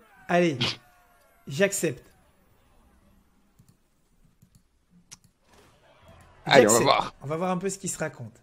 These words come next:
Speaker 2: Suspense.
Speaker 1: Why wasting your time ? Dude, please.
Speaker 2: Ah.
Speaker 1: Euh... allez, je vais lui répondre un truc genre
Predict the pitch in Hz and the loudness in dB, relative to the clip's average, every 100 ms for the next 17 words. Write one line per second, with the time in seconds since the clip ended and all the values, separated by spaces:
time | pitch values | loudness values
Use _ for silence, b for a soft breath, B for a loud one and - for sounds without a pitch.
0 | _ - - - 214 233 208 - - - | _ -14 -10 4 8 8 6 -2 -6 -20
1 | _ _ _ _ _ _ _ _ _ _ | _ _ _ _ _ _ _ _ _ _
2 | _ _ _ - _ _ _ _ _ _ | _ _ _ -20 _ _ _ _ _ _
3 | _ _ _ _ _ _ _ _ _ _ | _ _ _ _ _ _ _ _ _ _
4 | _ _ _ 151 185 220 220 214 208 208 | _ _ _ -2 2 2 2 -2 -2 -4
5 | 196 185 185 156 139 117 120 - - _ | -4 -4 -6 -8 -8 -10 -16 -20 -20 _
6 | - - 180 143 - 151 127 127 135 135 | -20 -4 -4 -4 -6 -8 -4 -2 6 10
7 | 131 127 123 - - b b b - - | 10 10 2 0 -4 b b b -2 0
8 | - - 147 147 147 143 B B B B | -4 -6 -4 -2 -2 -2 B B B B
9 | B B B _ _ _ _ - 165 135 | B B B _ _ _ _ -2 -2 0
10 | 147 139 131 131 208 254 175 156 208 247 | -2 -2 -4 -4 -4 -2 -4 -4 -4 -4
11 | 170 156 135 | -4 -4 -6